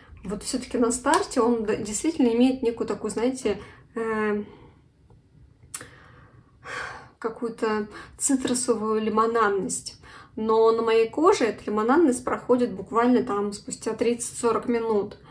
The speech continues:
И потом он скатывается в такой, знаете, кокосовый кремушек. А, то есть такой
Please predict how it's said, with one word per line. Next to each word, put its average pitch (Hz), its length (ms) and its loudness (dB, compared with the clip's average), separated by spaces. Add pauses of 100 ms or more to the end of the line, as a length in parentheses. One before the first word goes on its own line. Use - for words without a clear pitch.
(420)
И - 40 -20
потом 302 460 6
он 247 100 6
скатывается 226 1080 0 (400)
в - 140 -20
такой, 233 300 -2
знаете, 233 600 2 (1700)
кокосовый 226 680 -2
кремушек. - 840 -2 (960)
А, 208 480 -4
то 262 80 2
есть 247 180 0
такой 220 460 -2